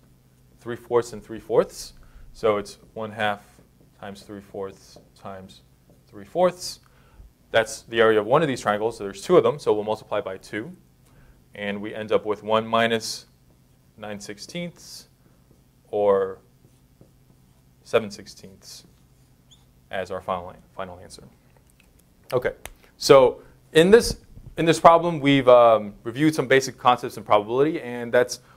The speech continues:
also helped us solve this problem of helping Romeo and Juliet meet up for a date. And if you wanted to, you can even extend this problem even further and kind of turn it on its head.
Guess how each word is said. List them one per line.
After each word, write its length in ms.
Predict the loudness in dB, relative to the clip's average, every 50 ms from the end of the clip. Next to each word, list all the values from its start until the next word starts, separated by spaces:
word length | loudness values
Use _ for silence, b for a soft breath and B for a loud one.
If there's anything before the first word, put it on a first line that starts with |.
| b b
also 200 | 0 2 2 4
helped 260 | 6 6 4 4 4 -2
us 220 | -4 -4 -8 -12 b b b b b b
solve 280 | 2 4 4 4 4
this 100 | -2 -2
problem 340 | 4 4 4 4 4 0 -8
of 80 | -10 -10
helping 360 | 2 2 2 2 2 -4 -2
Romeo 180 | -2 -2 -2
and 80 | -4 -10
Juliet 400 | -10 -12 -10 -8 -10 -10 -10 -12 _ _ -18
meet 120 | -12 -12
up 80 | -12 -12
for 140 | -12 -16 -14
a 40 |
date. 260 | -14 -14 -14 -14 -16 -20 -20 b b b b b b b b _ -2
And 380 | 0 0 2 2 0 -2 -6 -16 _ _ _ _ -6
if 120 | -4 0
you 80 | 4 4
wanted 240 | 6 6 4 2 -2
to, 60 | -4
you 80 | -8 -8
can 120 | -8 -10
even 160 | -8 -8 -8
extend 300 | -6 0 2 2 2 2
this 100 | 0 -2
problem 280 | 2 4 4 4 2 -4
even 160 | -8 -10 -10
further 440 | 2 4 4 4 4 0 -4 -6 -10 b b b b b b -6
and 240 | -4 -4 -4 -2
kind 160 | -2 -2 -2 -2
of 60 | -2
turn 220 | 0 0 2 2
it 100 | 2 0
on 160 | -2 -6 -6 -8
its 100 | -12 -8
head. 320 | -2 0 0 0 -2 -8